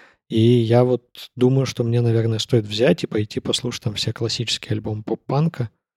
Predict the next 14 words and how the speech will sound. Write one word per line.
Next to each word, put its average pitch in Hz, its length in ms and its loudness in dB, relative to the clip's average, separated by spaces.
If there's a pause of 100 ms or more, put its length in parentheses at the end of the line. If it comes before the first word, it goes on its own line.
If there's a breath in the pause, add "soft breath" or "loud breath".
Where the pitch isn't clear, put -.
(320)
И, 120 80 -2
возможно, 113 560 0 (260)
ну, 123 220 -2
я, 120 300 -2
может, 117 180 -2
не 131 140 4
изменю 120 300 2
своё 107 400 -6 (460 loud breath)
мнение, 165 400 6
но 120 140 4
я 139 180 8
что-то - 300 2
там 117 160 4
найду. 113 320 -4